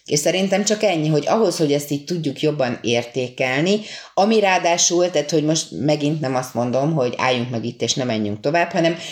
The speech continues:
ez ráadásul adhatna egy remek jó motivációt mind a nőknek, hogy menjünk tovább ezen az úton, és fontos, hogy igenis ezeket és ezeket a jogokat még kiharcoljuk, mind pedig egyébként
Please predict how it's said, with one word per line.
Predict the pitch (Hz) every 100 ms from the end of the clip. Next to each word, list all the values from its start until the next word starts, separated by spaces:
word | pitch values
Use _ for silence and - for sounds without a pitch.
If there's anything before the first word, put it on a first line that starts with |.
| - - -
ez | 156 165
ráadásul | 165 160 160 175 190 185 -
adhatna | 147 151 156 156 180 170
egy | 165
remek | 180 185 156 147 -
jó | 156
motivációt | 165 214 - 117 107 107 - 110 104 107 180 - - -
mind | 151 202 202 175 143 -
a | 131
nőknek, | 131 117 113 - 113 120 180 - -
hogy | - 131 120 - - _ _ _ -
menjünk | 156 147 127 117
tovább | - 139 113 117
ezen | 131 117
az | 110
úton, | 139 151 127 110
és | 117 -
fontos, | 156 139 104 104 -
hogy | 147 113 107
igenis | - 123 113 117 127 -
ezeket | 120 107 107 101
és | 113
ezeket | 139 135 - 117
a |
jogokat | 120 127 110 110 107
még | 101 -
kiharcoljuk, | 117 147 170 - 202 214 - - - - - -
mind | 214 285
pedig | 247 190 190
egyébként | 180 185 185 190 185 185